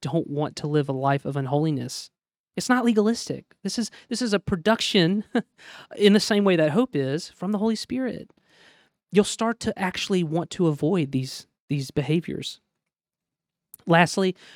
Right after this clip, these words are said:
whatever holiness, Rooted Church, whatever holiness comes in your life, whatever unmistaken holiness comes in your life, praise God for it. Remember verses three through twelve. Think of all the things he's given you. I mean, really, this holiness is, is, is, it's not your best effort,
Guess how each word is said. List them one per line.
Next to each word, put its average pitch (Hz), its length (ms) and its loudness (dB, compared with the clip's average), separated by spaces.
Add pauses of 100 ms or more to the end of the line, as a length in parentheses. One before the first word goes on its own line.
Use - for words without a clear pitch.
whatever 214 300 4
holiness, 185 560 2
Rooted 185 220 4
Church, 165 220 -2
whatever 208 360 4
holiness 175 520 2
comes 151 260 -2
in 147 80 0
your 143 120 -2
life, 123 520 -8 (220)
whatever 214 320 4
unmistaken 170 720 0 (300)
holiness 135 600 0
comes 147 240 -2
in 143 80 -2
your 139 120 -2
life, 120 420 -6 (220)
praise 175 260 0
God 160 220 2
for 139 240 -2
it. 117 160 -8 (640)
Remember 208 340 4
verses 196 460 2 (120)
three 180 220 4
through 175 160 -4
twelve. 139 540 -6 (800)
Think 226 140 2
of 190 60 -2
all 196 320 4
the 190 100 2
things 185 280 -2
he's 175 140 -6
given 143 260 -2
you. 123 300 -8 (960)
I 170 40 -4
mean, 185 120 4
really, 196 180 6
this 151 140 0
holiness 185 440 2
is, 156 120 0
is, - 180 -6
is, - 180 -6
it's 165 200 -8
not 170 200 -2
your 160 100 2
best 165 260 0
effort, 156 400 -4